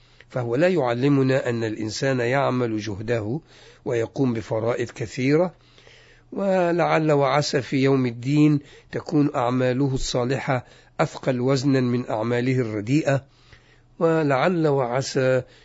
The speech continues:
يسامحه الله أو يدخله جهنم النار لمدة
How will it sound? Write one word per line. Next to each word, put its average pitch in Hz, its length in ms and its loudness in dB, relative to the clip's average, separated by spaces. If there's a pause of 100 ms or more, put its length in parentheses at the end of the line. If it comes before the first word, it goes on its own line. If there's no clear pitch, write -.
يسامحه 123 640 -2
الله 117 420 0 (380)
أو 127 80 0
يدخله 139 580 -2
جهنم 131 520 2
النار 131 480 2 (340)
لمدة 131 400 0